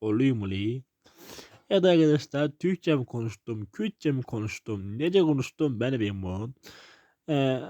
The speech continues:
siz yine de like atın bana.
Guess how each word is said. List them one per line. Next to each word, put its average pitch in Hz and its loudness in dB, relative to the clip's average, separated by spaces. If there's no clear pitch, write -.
siz 208 0
yine 180 6
de 175 2
like 190 -2
atın 151 0
bana. 123 -4